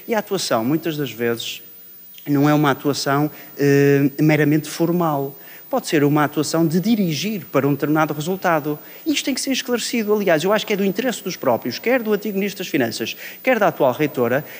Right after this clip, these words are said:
em, eh, quererem esclarecer isto. E eles não vieram esclarecer esta semana. Fizeram exatamente o contrário. A determinada altura estavam a falar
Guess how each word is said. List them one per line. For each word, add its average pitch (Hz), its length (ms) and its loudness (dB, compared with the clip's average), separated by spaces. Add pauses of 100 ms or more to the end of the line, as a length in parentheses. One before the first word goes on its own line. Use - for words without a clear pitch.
(120)
em, 226 400 2
eh, 240 200 -2 (120)
quererem 208 580 2 (220)
esclarecer 139 460 0
isto. - 320 -10 (240)
E 226 120 0
eles 262 180 2
não 302 160 4
vieram 269 460 4
esclarecer 277 420 -4
esta 262 220 -4
semana. 233 480 -6 (200)
Fizeram 277 300 4
exatamente 254 460 2
o - 20 -14
contrário. 254 340 0
A 254 40 2
determinada 180 340 2
altura 123 320 0
estavam 190 380 0
a - 20 0
falar 117 400 -2